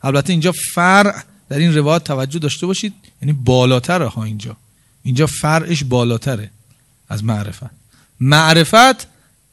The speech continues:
قدم اول است که از توی این معرفت، از دل این معرفت محبت متولد بشود. اگه می‌خوایم محبت خدا و محبت اهل بیت در ما زیاد بشه،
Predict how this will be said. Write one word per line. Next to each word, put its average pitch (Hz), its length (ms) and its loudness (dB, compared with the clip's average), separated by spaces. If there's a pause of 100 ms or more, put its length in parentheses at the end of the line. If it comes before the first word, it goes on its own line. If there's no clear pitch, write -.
قدم 160 320 6
اول 196 480 6
است - 400 0
که 196 160 -2
از 175 120 2 (100)
توی 269 160 0
این 202 240 2
معرفت، 160 500 0
از 135 220 -4
دل 240 180 4
این 156 240 0
معرفت 127 440 -2
محبت 139 960 0 (1900)
متولد 117 640 -2
بشود. 123 480 -10 (840)
اگه 127 140 -2
می‌خوایم 135 260 0
محبت 120 440 -2
خدا 120 300 -2
و - 20 0
محبت 113 460 -6
اهل 110 280 -6
بیت 139 180 -2
در 110 160 -6
ما 107 160 -6
زیاد 113 340 -4
بشه، 160 440 -4